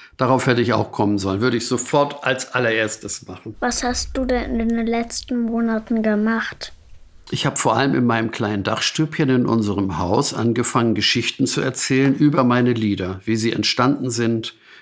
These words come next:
Speaker 1: was ich mit den Liedern erlebt habe. Und das sind, glaube ich, inzwischen sechzig oder siebzig Liedergeschichten. Und das mögen sehr viele sehr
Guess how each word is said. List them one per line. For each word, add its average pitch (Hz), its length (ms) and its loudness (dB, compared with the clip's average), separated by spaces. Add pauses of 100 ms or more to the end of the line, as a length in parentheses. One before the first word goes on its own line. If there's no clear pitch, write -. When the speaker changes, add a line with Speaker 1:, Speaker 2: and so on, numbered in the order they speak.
Speaker 1:
was 110 200 -2
ich 110 100 -2
mit 117 140 2
den 113 120 4
Liedern 104 320 0
erlebt 110 480 -2
habe. 113 460 0 (440)
Und 113 100 -4
das 104 140 -2
sind, 117 160 0
glaube 110 220 2
ich, - 80 -4
inzwischen 117 400 0
sechzig 110 480 -2
oder 113 180 -2
siebzig 104 500 -4
Liedergeschichten. - 1000 -4 (480)
Und - 240 -10 (180)
das 110 260 -4
mögen 117 280 2
sehr 120 380 2
viele 113 440 0
sehr 104 300 0